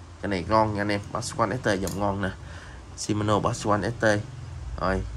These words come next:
một sáu năm hai R hai. Cái này một mét, à, tám mươi, một mét chín tám. Rồi,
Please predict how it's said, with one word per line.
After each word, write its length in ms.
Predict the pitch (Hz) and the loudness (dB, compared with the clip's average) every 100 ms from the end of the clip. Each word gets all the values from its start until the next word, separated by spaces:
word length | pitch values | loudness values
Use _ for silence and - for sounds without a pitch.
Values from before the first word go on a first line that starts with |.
| - | -8
một 260 | - 90 - | -2 -2 -2
sáu 340 | - 110 120 | 2 6 6
năm 200 | 151 117 | 4 0
hai 240 | 110 113 110 | 2 2 2
R 80 | 95 104 | 2 4
hai. 200 | 117 117 - - - - - | 4 4 -2 -16 -16 -12 -4
Cái 100 | 110 | -2
này 120 | 92 | -2
một 220 | 90 76 | -2 -2
mét, 160 | 107 131 - - - - - - - | -2 -2 -6 -10 -12 -18 -18 -18 -6
à, 260 | 92 95 98 101 101 104 104 - | 0 2 2 0 -2 -2 -6 -4
tám 420 | 92 - 160 156 | -2 0 0 0
mươi, 400 | 127 110 110 104 - | 0 0 0 -2 -4
một 80 | - | -2
mét 100 | 139 - | -2 -2
chín 200 | 139 135 | -4 6
tám. 300 | 120 143 180 - - - - - - - | 6 6 2 -12 -20 -20 -20 -20 -20 -2
Rồi, 320 | 90 87 65 | 2 2 0